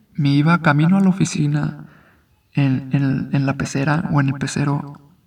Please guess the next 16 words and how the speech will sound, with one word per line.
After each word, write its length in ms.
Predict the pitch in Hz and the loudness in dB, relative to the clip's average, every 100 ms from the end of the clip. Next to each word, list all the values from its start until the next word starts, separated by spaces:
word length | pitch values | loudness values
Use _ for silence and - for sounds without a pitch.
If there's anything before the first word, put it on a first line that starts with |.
| - | -2
en 120 | 135 | 0
el 100 | 123 | -2
camión, 400 | 135 139 147 143 | -4 -2 -2 -2
o 100 | - | -4
no 220 | - 151 | -6 -6
sé 100 | 151 | -6
cómo 220 | 139 135 147 | -4 -4 -2
le 100 | 143 | -2
llamen 180 | 147 | -2
ustedes, 260 | 151 147 135 | -2 -2 0
guagua 420 | 139 131 127 160 | -2 -2 -2 -2
creo 160 | 160 143 | -2 -4
también 360 | - 147 151 165 | -4 -4 -4 -4
es 120 | 165 | -6
un 100 | 143 | -6
nombre 560 | 139 143 151 - - | -6 -4 -4 -6 -10